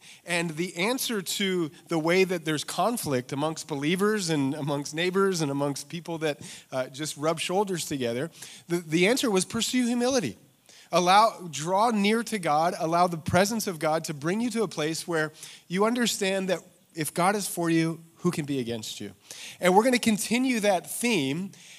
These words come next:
and take it one step further, because in the call to pursue humility,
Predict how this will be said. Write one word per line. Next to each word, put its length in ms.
and 440
take 220
it 100
one 320
step 280
further, 360
because 440
in 360
the 120
call 380
to 120
pursue 460
humility, 640